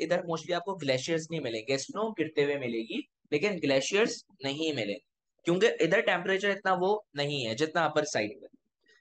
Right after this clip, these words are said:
फिर आ जाते हैं सब हिमालयाज। सब हिमालयाज का दूसरा नाम एक और भी होता है, उसको हम शिवालिक भी कहते हैं। और आप ये बताओगे कि जो ये हमारे पास सब हिमालयाज होते हैं ये बिल्कुल नीचे की तरफ और जब ये नीचे की तरफ है, तो इनका जो, अ, वो होती है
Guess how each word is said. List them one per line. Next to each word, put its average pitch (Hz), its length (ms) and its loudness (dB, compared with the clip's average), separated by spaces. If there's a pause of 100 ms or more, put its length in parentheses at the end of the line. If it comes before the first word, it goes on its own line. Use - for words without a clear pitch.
(120)
फिर 202 120 6
आ 214 80 8
जाते 202 220 4
हैं 220 60 -2
सब 196 220 -2
हिमालयाज। 113 460 0
सब 196 180 -4
हिमालयाज 180 440 0
का 185 120 -8
दूसरा 165 280 -8
नाम 160 220 -2 (200)
एक 143 180 -6
और 147 180 0
भी 170 100 -6
होता 139 200 -2
है, - 60 -6 (920)
उसको - 180 -2
हम 180 80 0
शिवालिक 147 540 0 (160)
भी 185 60 -16
कहते 139 320 2
हैं। 139 80 0 (320)
और 151 100 2
आप 175 200 4
ये 208 80 6
बताओगे 156 420 4
कि 185 120 -2
जो 170 160 0
ये 180 120 2
हमारे 151 380 2
पास 147 260 -2
सब 180 160 0
हिमालयाज 127 560 -4
होते 113 200 -10
हैं 127 220 -2 (300)
ये 175 60 2
बिल्कुल 190 360 2
नीचे 160 320 -4
की 147 100 -10
तरफ 110 300 -2 (540)
और 139 100 4
जब 185 120 4
ये 208 120 6
नीचे 185 300 0
की 190 100 -8
तरफ 165 280 2
है, 180 60 2
तो 180 100 -4
इनका 170 300 -4
जो, 185 240 -4
अ, 131 380 4
वो 175 180 2
होती 139 360 2
है 113 400 -2